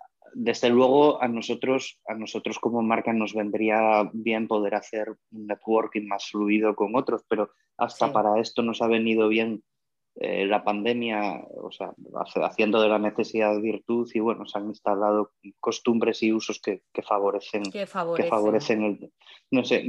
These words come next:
Speaker 1: yo, yo estoy muy unido al territorio,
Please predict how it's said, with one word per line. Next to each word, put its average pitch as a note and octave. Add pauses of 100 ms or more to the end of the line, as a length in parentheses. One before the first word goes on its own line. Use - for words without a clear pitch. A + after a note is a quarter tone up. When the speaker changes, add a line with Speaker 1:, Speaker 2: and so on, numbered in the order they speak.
Speaker 1:
yo, C#3+
yo C3
estoy C3+
muy C#3+
unido C#3
al B2
territorio, D#3